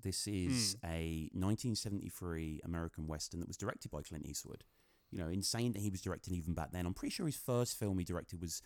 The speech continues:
Speaker 1: Play Misty for Me, quite a good thriller. But, I mean, even up to, like, I think he directed, like, In the Line of Fire and Gran Torino, and, you know, he, he did that Iwo Jima film, which was great. But, yeah, so in this film, Alex, like,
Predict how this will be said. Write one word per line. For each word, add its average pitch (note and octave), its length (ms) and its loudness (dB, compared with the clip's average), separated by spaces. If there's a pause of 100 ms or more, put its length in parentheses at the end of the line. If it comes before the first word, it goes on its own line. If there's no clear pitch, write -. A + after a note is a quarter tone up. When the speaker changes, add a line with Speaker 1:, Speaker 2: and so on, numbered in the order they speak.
(220)
Speaker 1:
Play F#2+ 220 2
Misty G2+ 380 4
for G2+ 300 0
Me, G2+ 240 2 (520)
quite F#2 200 -2
a - 20 -4
good F#2 160 0
thriller. F2+ 520 2
But, C3 100 2
I F3 40 4
mean, A3 180 4
even B3 240 6
up A3+ 120 0
to, D#3+ 100 2
like, A#2 500 0 (680)
I - 40 -12
think A#3 140 2
he - 20 0
directed, F3+ 240 -2
like, E3 100 0
In D#3+ 80 8
the D#3 80 10
Line C#3 320 8
of A#2 60 6
Fire F3 420 8
and C3+ 100 8
Gran G#2 220 6
Torino, D3+ 600 8
and, F#2+ 240 8
you A#2+ 100 4
know, D2 260 2
he, - 160 -6 (540)
he - 120 -8
did A2+ 180 2
that - 160 2
Iwo F2+ 160 4
Jima C#3+ 340 6
film, C#3+ 220 4
which B2 100 0
was A#2+ 100 -4
great. G#2 240 0
But, A2 200 2 (340)
yeah, C#3 160 8
so C3+ 320 8 (260)
in G#3 140 8
this F#3 180 6
film, G#2+ 520 8
Alex, F#2+ 420 2
like, F#2 220 0